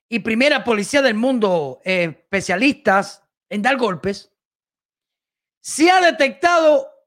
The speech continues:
un escape grande de carne de res. Y ya sabemos quiénes son. Es la hija del chofer del, del jefe, es la hija del je-, chofer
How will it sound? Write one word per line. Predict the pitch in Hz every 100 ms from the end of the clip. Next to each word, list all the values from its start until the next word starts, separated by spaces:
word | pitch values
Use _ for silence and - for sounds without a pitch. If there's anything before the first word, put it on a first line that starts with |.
| _
un | - 349 339
escape | 254 - 339 330 311 220
grande | 240 359 392 381 277
de | 240 226
carne | 269 277 269
de | 247
res. | 202 151 - - _ _ _ _ _ _ _ _ _
Y | - 277
ya | 269 311
sabemos | 294 254 254 277 269 -
quiénes | - 208 208
son. | - 120 - _ _ _ _ _ -
Es | 247 262
la | 269 254
hija | 330 330 311
del | 269 220
chofer | 214 175 254 285 285
del, | 233 269 294 - _ _ _
del | 180 202
jefe, | 196 302 311 285 -
es | 254 277
la | 269
hija | 311 294
del | 247 202
je-, | 226 202
chofer | 233 208 294 311